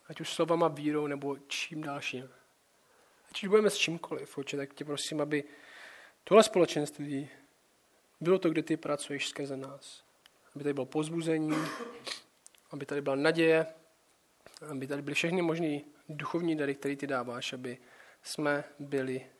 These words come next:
jedno tělo. I když jsme jiní v tom, jak vypadáme, v tom, jak mluvíme, aby jsme jedno-, byli jednotní v Kristu. Prosím tě, abys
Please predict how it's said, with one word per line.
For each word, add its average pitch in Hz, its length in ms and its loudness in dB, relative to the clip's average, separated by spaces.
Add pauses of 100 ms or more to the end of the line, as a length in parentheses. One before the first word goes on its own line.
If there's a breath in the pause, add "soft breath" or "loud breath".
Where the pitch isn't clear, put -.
(120)
jedno 131 260 -4
tělo. 123 280 -6 (220)
I 156 100 -2
když 170 180 -2
jsme 147 340 -2 (500)
jiní 160 380 -2
v 135 80 -10
tom, 143 120 -8
jak 135 100 -4
vypadáme, 143 580 2 (800 loud breath)
v - 60 -18
tom, 151 100 -6
jak 143 100 -4
mluvíme, 147 560 -2 (580)
aby 135 140 -6
jsme 143 180 -4
jedno-, 147 280 0
byli 143 160 -2
jednotní 139 500 -4 (160)
v - 100 -18
Kristu. 135 420 -6 (3000 loud breath)
Prosím - 220 2
tě, 220 80 10
abys 196 140 4